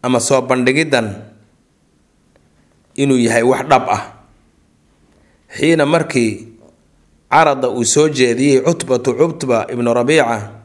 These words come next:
waxdahu, keligii. Waxay u qaateen arrimahan markuu Cutba keligii soo jeediyey, ama uu soo bandhigay, ama uu rasuulka u soo jeediyey,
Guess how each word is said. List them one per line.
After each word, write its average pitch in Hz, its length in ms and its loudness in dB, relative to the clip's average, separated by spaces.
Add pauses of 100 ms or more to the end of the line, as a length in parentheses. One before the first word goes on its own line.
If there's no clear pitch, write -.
(300)
waxdahu, 131 420 2
keligii. 120 520 -2 (1500)
Waxay 165 200 0
u 190 40 0
qaateen 131 480 2 (1000)
arrimahan 160 440 0
markuu 170 340 0
Cutba 175 280 0
keligii 139 320 0
soo 143 240 2
jeediyey, 131 400 2
ama 123 180 -2
uu 110 40 -4
soo 151 220 0
bandhigay, 117 500 0
ama 113 140 -10
uu 113 60 -6
rasuulka 143 380 -4
u 165 100 -2
soo 147 180 0
jeediyey, 113 560 -2